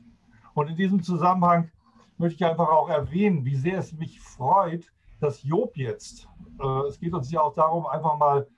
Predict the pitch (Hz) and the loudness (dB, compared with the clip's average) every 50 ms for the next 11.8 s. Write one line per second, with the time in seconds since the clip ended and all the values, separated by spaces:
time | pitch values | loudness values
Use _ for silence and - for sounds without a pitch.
0 | _ _ _ - - - - - 147 143 143 139 143 143 - - 104 143 147 196 | _ _ _ -14 -14 -14 -12 -6 -2 2 4 4 4 2 0 -2 0 0 2 2
1 | 214 - - - - 160 127 147 160 - - _ - 131 123 147 135 - 151 139 | 2 0 -2 -6 -4 -4 -2 -2 -2 -4 -4 _ -12 -6 -2 -2 -2 0 0 -2
2 | 131 - 147 139 135 117 139 - - 147 160 165 165 156 127 - 139 139 131 117 | 0 0 -2 -2 -2 -2 -4 -4 -2 -2 -2 -2 -2 -8 -10 -10 -8 -10 -8 -2
3 | 143 143 139 - 127 117 131 175 190 170 - 120 113 117 - 117 110 101 113 120 | -2 -2 0 0 0 0 2 0 -2 -2 -4 -4 -4 -4 -4 -4 -6 -4 -4 -2
4 | 123 143 139 139 131 127 131 131 131 - - - 143 151 170 - - - 180 165 | 0 0 -2 -2 -4 -8 -6 -6 -6 -6 -6 -2 -2 -2 -2 -4 -8 -6 -6 -4
5 | 143 139 147 143 - - 143 139 139 143 139 131 127 127 120 120 - - 175 - | -2 -2 -4 -4 -4 -4 -2 0 0 -2 -2 -4 -6 -6 -6 -4 -6 -6 -4 -4
6 | 170 151 143 - - - 135 123 143 123 120 139 139 - - 127 120 - 135 120 | -6 -6 -8 -12 -14 -12 -12 -10 -6 -4 -4 -4 -4 -4 -8 -10 -6 -4 -4 -4
7 | 120 _ _ _ _ _ _ _ _ _ - - 147 123 - 143 175 208 220 220 | -6 _ _ _ _ _ _ _ _ _ -4 -2 -2 -2 0 2 2 2 2 0
8 | - 170 175 180 175 180 175 170 160 160 160 165 - _ _ - - - - 131 | -4 -6 -4 -2 -2 0 0 2 2 2 2 0 -6 _ _ -20 -14 -10 -6 -4
9 | 160 190 190 175 170 180 170 156 135 147 151 165 170 214 175 147 - - - 147 | -4 -4 -4 -4 -4 -4 -4 -4 -2 -2 -2 0 0 -2 -6 -8 -8 -10 -8 -6
10 | 139 117 107 117 120 - - - - - 107 123 123 120 120 156 135 135 135 139 | -6 -4 -4 -6 -8 -10 -16 -20 -14 -8 -4 -4 -4 -4 -4 -6 -6 -4 -2 -2
11 | 139 - - - 151 147 - - - - - 170 170 170 170 - | -4 -4 -2 0 0 0 0 -2 -6 -6 -2 -2 -2 -2 -2 -8